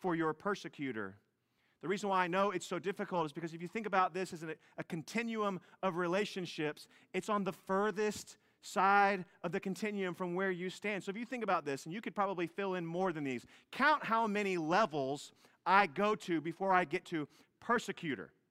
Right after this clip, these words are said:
Okay? I think I have them written down, but here we go. Like, I'm gonna love myself.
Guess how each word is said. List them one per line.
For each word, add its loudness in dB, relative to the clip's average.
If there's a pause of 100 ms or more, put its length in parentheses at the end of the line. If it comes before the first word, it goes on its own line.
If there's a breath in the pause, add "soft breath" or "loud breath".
(600)
Okay? 2 (280 loud breath)
I 0
think -2
I 4
have 4
them -4
written -4
down, 0 (200 soft breath)
but -8
here 0
we 0
go. 0
Like, 0 (240 loud breath)
I'm 2
gonna 2
love 6
myself. 2